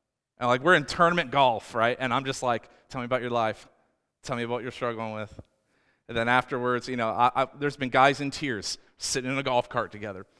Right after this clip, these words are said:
And I'm like, "You know what? Like, like, I, I don't know about you.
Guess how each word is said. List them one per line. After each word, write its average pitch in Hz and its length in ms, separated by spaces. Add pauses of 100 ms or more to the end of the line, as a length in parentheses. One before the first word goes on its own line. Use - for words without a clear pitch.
(480)
And 127 120
I'm 123 100
like, 120 220
"You 139 40
know 139 160
what? 143 280
Like, 123 260
like, 123 240 (140)
I, 156 280 (160)
I 135 80
don't 151 120
know 165 60
about 170 160
you. 151 280